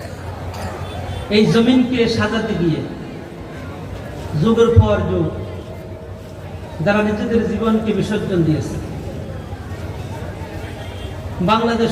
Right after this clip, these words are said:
সহ সমগ্র পৃথিবীতে, আল্লাহ, তুমি সমস্ত মুজাহিদদেরকে, ইমানদারদেরকে, যারা তোমার জন্য জীবন দিয়েছেন, তুমি তাদেরকে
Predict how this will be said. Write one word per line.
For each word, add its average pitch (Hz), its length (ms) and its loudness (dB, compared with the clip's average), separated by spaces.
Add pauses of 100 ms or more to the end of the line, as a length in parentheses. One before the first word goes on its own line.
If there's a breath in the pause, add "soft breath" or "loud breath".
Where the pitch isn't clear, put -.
সহ 208 120 2 (140)
সমগ্র 214 300 0 (160)
পৃথিবীতে, 156 480 -2 (1400)
আল্লাহ, 208 200 4 (100)
তুমি 214 180 2 (160)
সমস্ত 214 380 0 (2750)
মুজাহিদদেরকে, 208 840 4 (1120)
ইমানদারদেরকে, 214 720 4 (600)
যারা 208 240 2
তোমার 233 280 2 (100)
জন্য 214 180 0 (160)
জীবন 214 320 0
দিয়েছেন, 196 340 2 (120)
তুমি 190 220 0
তাদেরকে 190 340 2